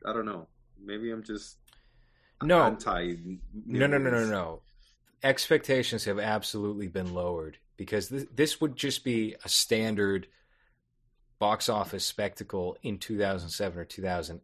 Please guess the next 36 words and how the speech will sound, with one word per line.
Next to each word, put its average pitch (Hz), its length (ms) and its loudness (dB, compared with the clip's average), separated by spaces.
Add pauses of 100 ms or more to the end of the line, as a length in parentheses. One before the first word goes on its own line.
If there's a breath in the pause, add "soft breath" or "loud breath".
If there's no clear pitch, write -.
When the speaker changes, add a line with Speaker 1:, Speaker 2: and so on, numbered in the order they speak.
Speaker 2:
eight, 80 320 -10 (360 soft breath)
and 85 100 -8
people 117 240 0
are 104 60 2
talking 98 340 0
about 90 320 0
it 87 120 -8
like, 80 320 -8 (120)
"Ah, 95 540 4 (640)
movies 110 380 -2
have 101 120 -4
been 98 120 -2
Speaker 1:
Yeah, 95 60 0
like, 92 80 -2
Speaker 2:
saved." 98 320 0
Speaker 1:
it's, - 240 -8 (720 soft breath)
it's - 120 -18
gonna 95 180 -8
change - 640 -4
movie 120 260 4
making 92 540 -2
from 95 240 -8
now 113 220 0
on. 90 420 0 (540)
Speaker 2:
And 127 160 6
it's 139 160 2
literally 151 640 6
just 120 240 -2
because 117 420 2
they 107 140 4
did 92 280 -4
not 95 560 -2 (540)
shoot - 420 -2
with 101 200 -10
green 110 260 -2
screens, - 640 -8